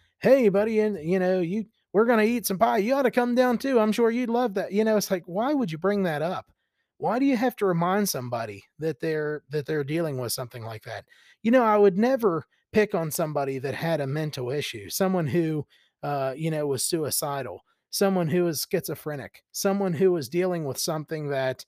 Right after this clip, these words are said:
that maybe they have little to no, um, ability to do anything about. And when people act as though, "Well, you're heavy and you've always been heavy, so you've never tried," that's a lie.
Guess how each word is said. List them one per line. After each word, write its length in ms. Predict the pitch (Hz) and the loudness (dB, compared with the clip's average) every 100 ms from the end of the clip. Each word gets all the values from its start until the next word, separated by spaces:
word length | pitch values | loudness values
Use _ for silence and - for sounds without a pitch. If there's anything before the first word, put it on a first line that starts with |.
| _ _ _ _ | _ _ _ _
that 160 | 156 147 | -4 -2
maybe 320 | 170 190 190 | 0 2 2
they 160 | 165 175 | 2 0
have 260 | 180 160 | 0 -2
little 320 | 147 170 175 170 | 0 0 2 0
to 140 | 156 | -4
no, 500 | 143 160 160 156 147 - _ | -2 0 2 0 -2 -8 _
um, 580 | 135 127 127 120 120 117 - _ - | -8 -4 -2 -2 -6 -12 -18 _ -14
ability 520 | 139 143 180 202 170 | -8 -2 2 2 0
to 120 | 147 | -2
do 200 | 131 156 | -4 -4
anything 320 | 151 143 156 143 | -4 -4 -6 -8
about. 420 | 123 185 104 - _ _ - - | -8 -8 -10 -16 _ _ -18 -2
And 140 | 175 | 2
when 140 | 175 175 | 2 2
people 340 | 240 240 180 | -2 0 0
act 240 | 175 190 180 | 0 0 -2
as 120 | 147 | -4
though, 140 | 143 | -2
"Well, 220 | 131 185 | 2 4
you're 160 | 180 160 | 4 2
heavy 460 | 143 160 151 151 151 | 2 0 0 -4 -4
and 180 | 135 | -4
you've 160 | 139 131 | -4 -2
always 260 | 143 143 127 | -2 -2 -2
been 160 | 143 | -4
heavy, 300 | 127 143 139 | -4 -4 -4
so 140 | 120 143 | -6 -8
you've 100 | 139 | -6
never 240 | 143 135 | -6 -6
tried," 300 | 131 170 143 | -2 -2 2
that's 240 | 202 269 | 2 0
a 60 | - | -2
lie. 440 | 127 214 269 107 | -6 -4 -4 -8